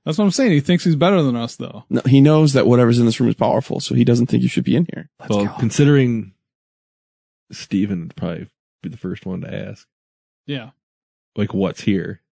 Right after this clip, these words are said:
Speaker 1: Mm-hmm.
Speaker 3: Considering
Speaker 2: He tells you that when
Speaker 3: He
Speaker 2: old
Speaker 3: wants
Speaker 2: Greg
Speaker 3: to help
Speaker 2: sent him
Speaker 3: out
Speaker 2: out
Speaker 3: the
Speaker 2: on a
Speaker 3: worship.
Speaker 2: mission to go find stuff, he ran into Ka-,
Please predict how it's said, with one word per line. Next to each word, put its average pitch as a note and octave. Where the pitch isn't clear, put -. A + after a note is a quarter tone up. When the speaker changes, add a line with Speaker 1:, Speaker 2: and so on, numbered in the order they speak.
Speaker 1:
Mm-hmm. C#3
Speaker 3:
Considering F#2+
Speaker 2:
He C3+
tells D3
you C3+
that A2+
when A2+
Speaker 3:
He -
Speaker 2:
old A2
Speaker 3:
wants A2
Speaker 2:
Greg A#2+
Speaker 3:
to -
help G#2
Speaker 2:
sent A#2+
him B2
Speaker 3:
out A2+
Speaker 2:
out -
Speaker 3:
the A#2
Speaker 2:
on A2
a -
Speaker 3:
worship. A#2
Speaker 2:
mission A2+
to A#2+
go A2
find B2+
stuff, A2+
he A#2+
ran A2
into A2
Ka-, -